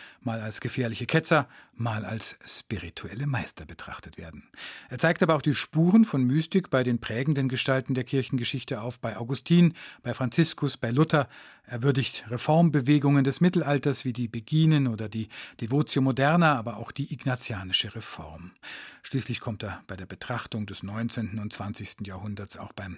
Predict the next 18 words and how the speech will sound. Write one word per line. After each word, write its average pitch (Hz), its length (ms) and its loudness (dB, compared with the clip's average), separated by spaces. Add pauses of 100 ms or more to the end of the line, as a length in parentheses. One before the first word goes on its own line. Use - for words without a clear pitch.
(160)
Pantheismus 160 880 2
oder 92 200 -12 (340)
Panentheismus 170 1040 2
heraus, 123 360 -2
bei 127 100 -2
Schleiermacher, 160 520 4
bei 165 140 4
Rilke, 175 440 4 (100)
Albert 117 320 -6
Schweitzer 123 440 -2 (420)
und - 240 4
eröffnet 139 460 -2
auf 113 100 -4
diese 127 240 -4
Weise 113 240 -8
überraschende 113 600 -8
neue 104 320 -8
Aspekte 101 540 -14